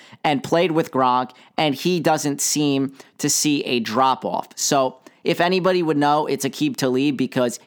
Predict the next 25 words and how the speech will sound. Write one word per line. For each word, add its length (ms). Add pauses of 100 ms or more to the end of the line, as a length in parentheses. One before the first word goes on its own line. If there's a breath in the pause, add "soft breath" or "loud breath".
(100)
not 200
only 220
did 160
he 100
play 420
with 220
Gronk, 360 (160 loud breath)
but 100
he's 180
about 280
to 60
face 380
him 160
in 160
the 80
Super 320
Bowl. 320 (120)
So 140
you 200
know 180
he's 220
studying 520 (220 loud breath)
his 220
behind 600
off 300